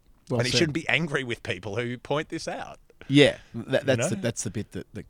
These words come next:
Speaker 1: that I found strange. That, you know, he,
Speaker 2: It's
Speaker 1: he,
Speaker 2: not
Speaker 1: and he, and he
Speaker 2: personal.
Speaker 1: gets, and he gets, um,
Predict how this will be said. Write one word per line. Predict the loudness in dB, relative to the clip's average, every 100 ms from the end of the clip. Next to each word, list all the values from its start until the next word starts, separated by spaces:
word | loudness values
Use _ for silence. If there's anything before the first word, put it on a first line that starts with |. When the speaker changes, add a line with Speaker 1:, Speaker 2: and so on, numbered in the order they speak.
| _
Speaker 1:
that | -16 -12 -8
I | -8
found | -8 -8 -8
strange. | -8 -6 -6 -8 -8
That, | -10 -8
you | -8
know, | -4
he, | -6
Speaker 2:
It's | -4
Speaker 1:
he, | 0
Speaker 2:
not |
Speaker 1:
and | 2
he, |
and | 6 6
he | 6
Speaker 2:
personal. | 2 4
Speaker 1:
gets, | 2 2
and | 0
he |
gets, | 0 -2 -2
um, | -2 -4 -6 -10